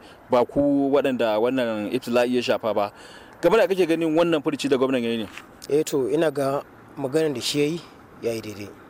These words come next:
Speaker 2: Domin kuwa idan ka shigo cikin gari za ka ga ana rabiya, mata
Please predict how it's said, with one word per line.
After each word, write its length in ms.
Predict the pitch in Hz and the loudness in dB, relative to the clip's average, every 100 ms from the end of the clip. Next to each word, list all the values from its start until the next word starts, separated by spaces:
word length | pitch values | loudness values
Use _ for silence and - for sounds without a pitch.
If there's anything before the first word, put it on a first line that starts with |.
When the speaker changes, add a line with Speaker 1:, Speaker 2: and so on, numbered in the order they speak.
| - - | -20 -12
Speaker 2:
Domin 240 | 123 180 190 | -2 -2 4
kuwa 240 | 185 185 - - - - - | 4 2 -2 -20 -20 -20 -14
idan 200 | 131 170 | -2 -2
ka 100 | - | 0
shigo 220 | - 170 196 | -4 -2 -2
cikin 240 | - 185 151 | -2 -2 0
gari 240 | 120 110 - - - | -2 -6 -18 -20 -20
za 200 | 113 139 | -6 -4
ka 120 | 151 131 | -4 -4
ga 160 | 127 | -4
ana 120 | 135 123 | -2 -4
rabiya, 340 | 120 120 120 - - - - | -6 -8 -8 -10 -20 -20 -8
mata 460 | 131 147 151 143 | -4 -2 -2 -4